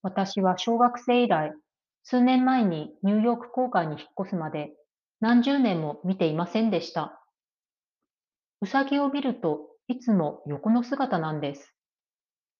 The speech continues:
敵を見つけやすくするため、視界が広く見えるように目が横についてるんです。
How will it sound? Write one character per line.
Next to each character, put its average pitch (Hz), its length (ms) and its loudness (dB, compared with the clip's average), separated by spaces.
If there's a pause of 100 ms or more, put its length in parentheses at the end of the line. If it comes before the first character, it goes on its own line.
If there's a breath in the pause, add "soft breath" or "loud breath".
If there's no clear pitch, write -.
(440)
敵 247 320 0
を 247 120 4
見 196 160 2
つ - 100 -14
け 254 100 -2
や 269 140 0
す - 80 -12
く 202 100 -4
す - 120 -6
る 160 120 -2
た 165 120 -2
め、 156 280 -8 (720)
視 - 180 -14
界 226 280 4
が 220 320 2
広 277 240 2
く 180 80 -2
見 165 160 0
え 208 80 2
る 202 140 0
よ 160 200 -2
う 156 40 -6
に 151 160 -10 (520)
目 208 160 4
が 170 400 -4
横 180 220 -2
に 240 140 2
つ 277 120 -6
い 277 100 -4
て 214 100 0
る 165 120 -2
ん 156 60 -6
で 147 180 -10
す。 - 140 -20